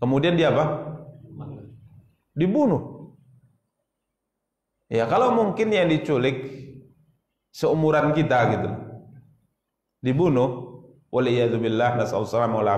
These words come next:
afiyah, mungkin masih ada sisi, ya bisa saja mungkin dia melakukan kejahatan,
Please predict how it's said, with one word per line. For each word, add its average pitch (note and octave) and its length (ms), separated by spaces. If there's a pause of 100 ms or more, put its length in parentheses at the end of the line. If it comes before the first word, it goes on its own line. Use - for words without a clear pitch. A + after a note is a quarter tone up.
afiyah, B2 240 (760)
mungkin D3+ 280
masih E3+ 280
ada F3+ 400
sisi, E3 440 (440)
ya A2 200
bisa A2 280
saja D3 200
mungkin A#2+ 380
dia A#2 100
melakukan A2+ 460
kejahatan, A2 800